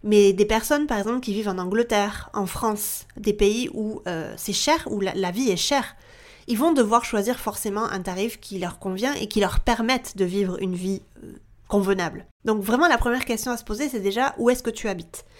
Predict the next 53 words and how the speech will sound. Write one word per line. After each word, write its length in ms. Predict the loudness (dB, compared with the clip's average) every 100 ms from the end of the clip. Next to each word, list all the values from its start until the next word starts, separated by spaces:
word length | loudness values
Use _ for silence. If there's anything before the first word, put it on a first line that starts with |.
| -20 -20 -6
La 60 | -2
deuxième 340 | 0 0 0
question, 360 | 0 -2 -2 -2
c'est 160 | -2
quel 200 | 0 0
est 120 | 2 0
ton 100 | -4
type 160 | -4
d'activité ? 640 | -4 -4 -6 -8 -6 -8 -8
Est-ce 140 | -8
que 80 | -8
tu 200 | -6 -6
enseignes 300 | -4 -4 -4
en 60 |
présentiel ? 520 | -4 -4 -4 -4 -4 -4
Est-ce 120 | -4
que 80 | -6
tu 160 | -6
enseignes 320 | -8 -8 -6
en 40 | -4
ligne, 380 | 0 0 0 -2
par 180 | -6
exemple ? 400 | -8 -4 -4 -4 -14 -20 -20 -20 -6
Parce 160 | -4
qu'effectivement, 580 | -2 -2 -2 -4 -4 -2
si 80 | -2
tu 80 | -4
enseignes 300 | -2 -2 -4
en 40 |
présentiel, 460 | -4 -4 -4 -2 -2
il 80 | -2
va 80 |
falloir 300 | -4 -4 -2
que 80 | -4
tu 180 | -4 -4
ajoutes, 380 | -2 -2 -4 -6
bah, 140 | -8
des 120 | -4 -4
frais, 380 | -2 -4 -4 -8
par 80 |
exemple 240 | -8 -8 -6
des 100 | -6
frais 180 | -4 -4
de 80 |
déplacement, 580 | -4 -4 -6 -4 -6 -8 -12 _
et 100 | -14
cetera. 400 | -10 -6 -2 -2
Si 80 | -4
tu 140 | -6 -6
enseignes 420 | -4 -4 -4 -4
dans 140 | -4
des 120 | -4
cafés, 440 | -4 -6 0 -2